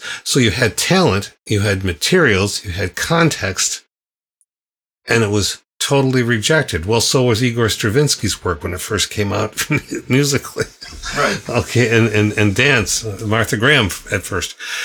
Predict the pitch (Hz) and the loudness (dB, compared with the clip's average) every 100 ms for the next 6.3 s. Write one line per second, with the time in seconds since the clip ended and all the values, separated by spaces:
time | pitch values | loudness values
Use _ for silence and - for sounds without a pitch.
0 | - - - - - - - - 151 131 | -8 -10 -12 -14 -18 -20 -10 -2 4 4
1 | 123 107 - - - - - - - _ | 4 0 -10 -12 -10 -10 -10 -14 -18 _
2 | _ _ _ 135 131 - 127 170 165 - | _ _ _ -8 -6 -2 2 4 2 -2
3 | - - 123 117 - 131 123 110 131 156 | -12 -6 -2 -2 -2 -6 -4 0 4 4
4 | 139 123 127 104 - 139 127 117 101 101 | 4 2 0 0 2 2 2 2 2 2
5 | - 170 127 - 107 139 131 110 104 98 | 2 2 0 -2 0 2 2 2 -2 2
6 | 131 113 - | 2 2 -2